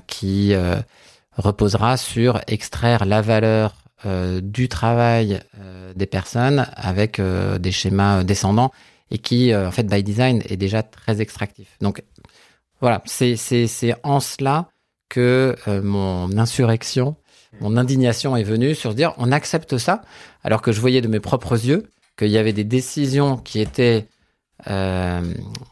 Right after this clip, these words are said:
beaucoup plus, euh, très largement plus, euh, bénéfiques ou en tout cas respectueuses de, de la nature, de la planète, de nos ressources d'énergie,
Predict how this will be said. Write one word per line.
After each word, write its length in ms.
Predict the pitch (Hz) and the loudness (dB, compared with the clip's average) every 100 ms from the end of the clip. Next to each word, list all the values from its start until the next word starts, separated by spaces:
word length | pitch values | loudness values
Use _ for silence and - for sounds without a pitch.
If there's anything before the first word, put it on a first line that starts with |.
| _ _ _ - | _ _ _ -10
beaucoup 420 | 117 113 127 143 | -2 0 0 0
plus, 600 | 135 131 135 131 - - 107 - - | -2 0 2 2 0 -2 -2 -4 -6
euh, 480 | 104 101 95 92 104 - - - | 0 2 2 0 -2 -6 -12 -6
très 240 | - 180 | 0 2
largement 440 | 156 135 131 127 | 2 0 0 -2
plus, 500 | 120 - 120 - - _ _ _ _ _ _ - - | -2 -4 -6 -6 -10 _ _ _ _ _ _ -16 -6
euh, 460 | 98 95 92 90 | -4 -2 -2 -4
bénéfiques 840 | 90 110 120 120 120 139 135 - - - | -4 2 4 4 2 -2 -2 -6 -10 -10
ou 180 | 127 120 | 0 2
en 100 | 107 | 2
tout 140 | - | -2
cas 220 | 120 113 | -2 0
respectueuses 920 | 101 117 - 120 - 123 123 117 98 120 - 113 | 2 0 0 -4 -4 0 2 2 0 -8 -14 -14
de, 800 | 101 104 101 98 98 95 95 98 | -4 0 2 2 2 2 0 -2
de 100 | 98 | -2
la 140 | 95 92 | 0 2
nature, 600 | 92 95 - 127 135 107 | 0 -2 0 2 4 2
de 80 | |
la 140 | 95 87 | -2 -4
planète, 680 | - 92 101 117 120 120 98 | -2 0 2 4 2 2 -2
de 160 | 95 | -2
nos 100 | 95 | -4
ressources 320 | 92 101 101 | -4 -4 -4
d'énergie, 420 | 92 92 92 110 | -2 0 2 0